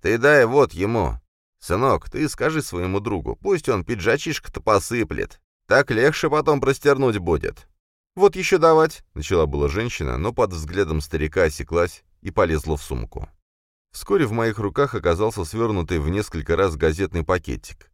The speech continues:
Отсыпали половину, не пожадничали. «Спасибо вам от всей души.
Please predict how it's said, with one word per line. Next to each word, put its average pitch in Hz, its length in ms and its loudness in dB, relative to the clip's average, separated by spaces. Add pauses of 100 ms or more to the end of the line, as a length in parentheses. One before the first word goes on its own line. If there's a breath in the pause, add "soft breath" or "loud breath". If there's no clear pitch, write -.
Отсыпали 113 460 -4
половину, 76 640 -2 (160)
не 78 140 -4
пожадничали. 69 800 -4 (720)
«Спасибо 135 480 -2
вам 107 240 0
от 104 80 -2
всей 123 220 -4
души. 85 460 -6